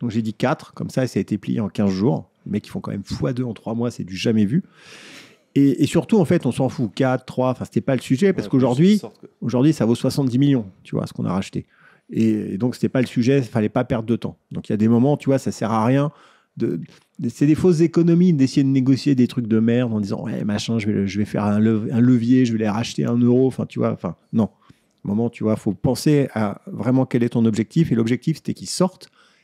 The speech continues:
Speaker 1: Ils sont sortis. Donc, on a pu faire le roadshow. Là, on a fait, on est allé à la Silicon Valley, et cetera. On a vu les plus grands fonds de la planète et on a levé soixante-dix millions d'euros avec, euh, Tim Draper, euh, euh,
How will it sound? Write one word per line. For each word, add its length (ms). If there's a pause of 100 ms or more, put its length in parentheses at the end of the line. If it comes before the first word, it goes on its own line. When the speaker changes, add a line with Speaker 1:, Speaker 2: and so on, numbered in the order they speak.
(180)
Speaker 1:
Ils 60
sont 140
sortis. 520 (280)
Donc, 180
on 80
a 60
pu 160
faire 160
le 80
roadshow. 580 (640)
Là, 480
on 100
a 80
fait, 480
on 140
est 20
allé 160
à 60
la 60
Silicon 260
Valley, 340
et 60
cetera. 440
On 60
a 100
vu 140
les 100
plus 160
grands 200
fonds 180
de 60
la 80
planète 440
et 40
on 100
a 80
levé 400
soixante-dix 540
millions 260
d'euros 440
avec, 420
euh, 240
Tim 180
Draper, 560
euh, 460 (720)
euh, 1040